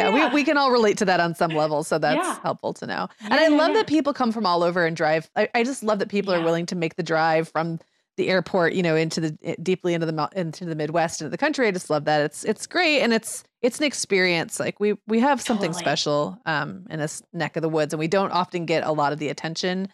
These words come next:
Speaker 1: with
Speaker 2: Uh-huh.
Speaker 1: events and stuff, they tend to go coastal. So
Speaker 2: Yep.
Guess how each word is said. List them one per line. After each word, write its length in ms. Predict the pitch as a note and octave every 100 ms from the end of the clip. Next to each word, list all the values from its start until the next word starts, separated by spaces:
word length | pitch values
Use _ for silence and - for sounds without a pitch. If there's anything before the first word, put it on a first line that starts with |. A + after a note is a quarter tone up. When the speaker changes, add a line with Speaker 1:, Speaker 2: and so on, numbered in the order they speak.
| _ _ -
Speaker 1:
with 120 | F3+
Speaker 2:
Uh-huh. 100 | E3+
Speaker 1:
events 520 | F#3 D#3+ F#3 - - -
and 160 | G#3
stuff, 300 | - G#3 A3
they 80 | F#3+
tend 200 | F3 F3
to 60 | E3
go 120 | D#3
coastal. 540 | - E3 - C#4 F4+ -
So 320 | - - G#3+ F3+
Speaker 2:
Yep. 340 | E3+ E3+ E3